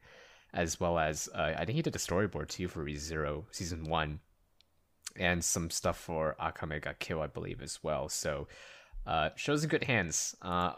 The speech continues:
we'll look forward to, to watching. I do have to agree too as well. The reason I, I could care less about the ship wars, and not to say that, you know, if you're passionate about it, go for it. That's you. I'm, you know, that's just not my thing. I just liked the story and just seeing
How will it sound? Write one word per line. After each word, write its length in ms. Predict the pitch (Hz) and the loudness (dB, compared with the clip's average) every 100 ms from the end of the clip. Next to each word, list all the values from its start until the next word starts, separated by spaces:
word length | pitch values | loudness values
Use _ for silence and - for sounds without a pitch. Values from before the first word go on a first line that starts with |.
| - | -6
we'll 260 | 95 107 | 0 4
look 180 | 120 117 | 6 4
forward 340 | - 107 98 90 | 2 2 2 2
to, 320 | - 87 80 | 0 0 0
to 140 | - | 0
watching. 280 | 90 90 95 | 4 4 4
I 80 | 98 | 4
do 80 | 107 | 4
have 100 | 101 | 4
to 80 | 95 | 2
agree 160 | 95 | 0
too 200 | 85 95 | 0 -2
as 160 | 85 - | -4 0
well. 320 | 80 78 - 104 | 2 2 0 -2
The 140 | 92 | 0
reason 200 | 101 101 87 | 2 2 6
I, 140 | 101 | 6
I 320 | 87 104 113 - - | 8 8 6 2 -8
could 160 | - | -8
care 180 | - 95 | 0 4
less 180 | 98 - | 4 4
about 440 | 98 107 - _ | 4 4 4 _
the 80 | 107 | -2
ship 260 | - 120 - | 0 0 2
wars, 240 | 120 120 | 2 2
and 240 | 120 110 104 - - - - | 2 2 0 -8 -20 -16 4
not 200 | 131 - | 4 6
to 60 | 123 | 4
say 140 | 120 | 6
that, 240 | 101 98 - _ - - | 8 6 2 _ -20 -10
you 120 | 107 | -2
know, 80 | 92 | 0
if 80 | 87 | 0
you're 80 | 90 | 4
passionate 300 | 131 131 131 | 6 8 8
about 140 | 120 | 8
it, 60 | 117 - - | 8 -2 0
go 120 | 110 | 2
for 200 | - 90 | 2 0
it. 80 | - - | -2 4
That's 260 | 92 - | 4 4
you. 220 | 104 78 - _ _ - | -2 -2 -4 _ _ -4
I'm, 260 | 87 85 - - - | -2 -2 -8 -16 -14
you 120 | 80 | -8
know, 80 | 78 | -2
that's 220 | 87 87 | 0 0
just 200 | - 90 | -2 -6
not 160 | 85 78 | -4 0
my 160 | 90 90 | 2 2
thing. 300 | 98 78 87 - - - - | 0 -4 -6 -12 -20 -18 -2
I 100 | 92 | 0
just 260 | - 95 - | 0 -2 2
liked 280 | 90 - - | 0 0 -10
the 60 | |
story 360 | 85 - 87 78 | -6 0 0 0
and 80 | 76 | -2
just 160 | 82 - | -4 -4
seeing 440 | 87 85 80 82 | -4 -4 -4 -8